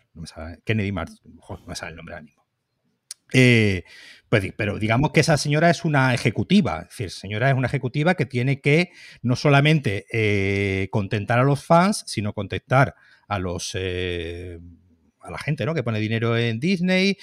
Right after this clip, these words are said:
a los accionistas, a los, pues lo mismo, ¿no? Que pasa en Warner, es decir, que al final obviamente la lucha entre la creatividad y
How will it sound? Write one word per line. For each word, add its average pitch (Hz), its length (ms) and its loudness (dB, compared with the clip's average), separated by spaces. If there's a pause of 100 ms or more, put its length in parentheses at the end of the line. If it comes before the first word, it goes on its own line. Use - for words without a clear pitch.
(160)
a 104 60 0
los 98 120 -2
accionistas, 165 800 0
a 120 80 2
los, 107 380 -4
pues 85 320 -14
lo 90 100 -14
mismo, 113 260 -2
¿no? 160 120 -2
Que 135 100 -4
pasa 113 540 -2
en 107 120 -4
Warner, 170 520 2
es 113 60 -2
decir, - 260 -8 (420)
que - 80 -2
al - 60 0
final 120 160 -2
obviamente 147 280 2
la 117 120 4
lucha 147 280 2
entre 113 200 0
la 101 120 0
creatividad 117 760 0 (440)
y 139 300 2